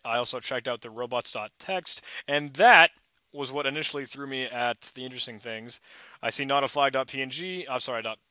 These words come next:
P H P, which, just for potty words and giggles, I went to. Oh, God! <laughs> And I don't wanna get any copyrights for that, but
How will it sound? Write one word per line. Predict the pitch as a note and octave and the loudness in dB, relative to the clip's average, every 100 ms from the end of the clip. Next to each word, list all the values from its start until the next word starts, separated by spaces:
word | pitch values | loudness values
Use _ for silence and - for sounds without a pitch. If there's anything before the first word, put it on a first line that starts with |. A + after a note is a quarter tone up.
| - | -16
P | B2 | -12
H | A#2 - | -12 -12
P, | A#2 A2+ B2 _ - _ B2+ | -12 -12 -14 _ -20 _ -20
which, | G#2+ G#2 - | -14 -8 -6
just | B2+ A#2 | -6 -10
for | A#2+ G#2+ | -10 -12
potty | - A#2 | -10 -10
words | A2+ G#2+ | -10 -12
and | A2 | -12
giggles, | A2+ A2+ | -10 -8
I | A2+ | -8
went | G#2+ B2 C3 B2 | -6 -6 -6 -8
to. | A2+ G#2+ A2 - - | -10 -12 -14 -20 0
Oh, | C4 C#4 | 8 10
God! | C#4+ C#4 B3+ - - F#3 F3 - A#3 - | 12 10 8 2 0 -2 -2 -4 -10 2
<laughs> | |
And | F#3 - - - - | 4 4 0 -14 -2
I | B2+ | 2
don't | C#3 | 4
wanna | C#3 C3 | 8 8
get | C3 | 6
any | A#2+ | 4
copyrights | C3+ B2+ B2 A#2+ A2+ | 4 4 2 -2 -2
for | B2 | -6
that, | A#2+ F3 D#3 - C#3+ - F#3+ F3+ - _ _ - - - - | 6 10 10 6 -6 -10 -10 -12 -18 _ _ -20 -20 -20 -14
but | G2 A2 | -4 -4